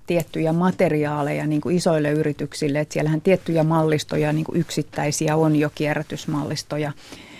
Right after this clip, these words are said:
Et tämmönen niinku saatavuus on, on jossain tilanteessa ja sitten se, että kuluttajat on, on kiinnostuneita ja, ja tota, saadaan, löydetään se sit semmonen kiinnostava tuote sieltä.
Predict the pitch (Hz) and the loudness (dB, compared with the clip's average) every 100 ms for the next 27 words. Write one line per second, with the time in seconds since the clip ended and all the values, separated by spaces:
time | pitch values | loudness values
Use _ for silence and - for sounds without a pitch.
0 | - - 156 - 156 151 151 151 156 156 | -20 -12 -12 -2 0 2 2 2 0 0
1 | 160 151 - - 190 196 202 185 165 156 | 0 0 -2 -2 2 2 2 0 2 0
2 | 156 156 151 156 160 185 - 170 156 156 | 0 -2 -2 -2 0 -2 0 -2 0 0
3 | 156 156 156 147 185 175 180 - 156 226 | -2 -2 -4 -2 -2 -2 -4 -4 -4 -2
4 | 202 190 - 202 180 - 170 165 180 170 | -2 -4 -2 0 0 -2 -2 -2 0 0
5 | - - - - 185 160 160 151 147 143 | -2 -12 -20 0 0 2 2 4 2 -2
6 | - 147 147 143 143 139 143 - 147 143 | -4 -4 -2 -6 -4 -4 -4 -4 -6 -6
7 | 139 143 143 - - 147 147 147 175 156 | -8 -6 -8 -6 -4 -2 -2 0 2 2
8 | 151 135 143 147 143 - 151 151 143 175 | 0 -4 -4 -4 -6 -4 -2 -2 0 0
9 | 151 143 - 143 147 143 127 160 - - | 2 0 -4 -6 -4 -4 -4 -6 -8 -8
10 | - - - | -6 -8 -10